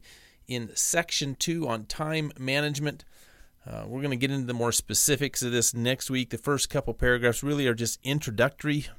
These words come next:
to this concept of time management, but I think it was important that we just run through the doctrine, the doctrine that we have been given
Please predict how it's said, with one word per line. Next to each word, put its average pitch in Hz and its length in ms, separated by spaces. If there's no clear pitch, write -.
to 147 220
this 139 260
concept 135 600
of - 100
time 131 320
management, 131 440
but - 100
I 110 40
think 175 240
it 202 40
was 190 140
important 185 460
that 135 100
we 143 100
just 135 220
run 156 220
through 156 260
the 135 100
doctrine, 113 720
the 110 100
doctrine 104 520
that 110 100
we 120 140
have 127 120
been 135 160
given 117 380